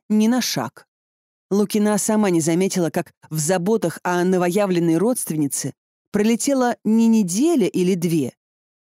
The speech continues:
а почти полтора месяца. Нет,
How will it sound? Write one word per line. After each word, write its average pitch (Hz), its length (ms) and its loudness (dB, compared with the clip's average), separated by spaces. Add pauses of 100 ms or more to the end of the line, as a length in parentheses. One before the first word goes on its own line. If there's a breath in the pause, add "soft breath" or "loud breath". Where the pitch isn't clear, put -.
(100)
а 151 120 -4
почти 170 640 -2 (380)
полтора 165 480 -2
месяца. 175 760 -2 (1040)
Нет, 175 520 -4